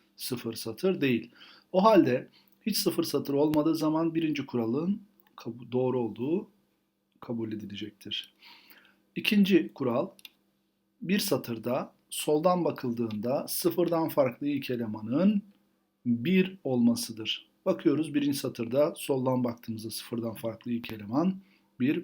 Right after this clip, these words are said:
Bunu işaretliyoruz. Bu bizim birinci satırın pivotu. İkinci satırda sıfırları geçtikten sonra gördüğümüz ilk eleman yine bizim bu satırımıza ait pivot. Yani ikinci satırın pivotu da bu birdir.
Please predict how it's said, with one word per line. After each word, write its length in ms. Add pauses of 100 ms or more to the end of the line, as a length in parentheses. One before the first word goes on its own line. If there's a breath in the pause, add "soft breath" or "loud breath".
Bunu 140
işaretliyoruz. 640
Bu 160
bizim 260
birinci 240
satırın 360
pivotu. 520 (1900 loud breath)
İkinci 340
satırda 720 (800 loud breath)
sıfırları 500
geçtikten 480
sonra 220
gördüğümüz 600
ilk 200
eleman 520 (160)
yine 240
bizim 420 (180)
bu 100
satırımıza 600
ait 460 (400 soft breath)
pivot. 520
Yani 380
ikinci 340
satırın 420
pivotu 400
da 140
bu 140
birdir. 520